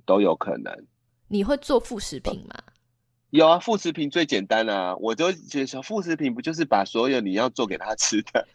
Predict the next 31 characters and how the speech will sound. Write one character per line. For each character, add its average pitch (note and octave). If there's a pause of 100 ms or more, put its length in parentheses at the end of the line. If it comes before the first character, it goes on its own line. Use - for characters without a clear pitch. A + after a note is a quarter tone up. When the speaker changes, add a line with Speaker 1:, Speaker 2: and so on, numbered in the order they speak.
Speaker 1:
<laughs> -
然 G#2+
后 C3+ (320)
打 G#2
成 A2+
泥， A2+
然 A2+
后 B2+
冰 C3+
成 G#2
冰 A#2
块 C#3
冰 A#2+
起 -
来。 D#2 (640)
<laughs> F#3+
我 C3
最 F#3
常 B2+
做 D#3
的 B2
副 C#3
食 B2+
品 G#2+
就 A2+
是 A#2 (300)
类， C3+
类 B2
似 A2
像 B2
粥， B2+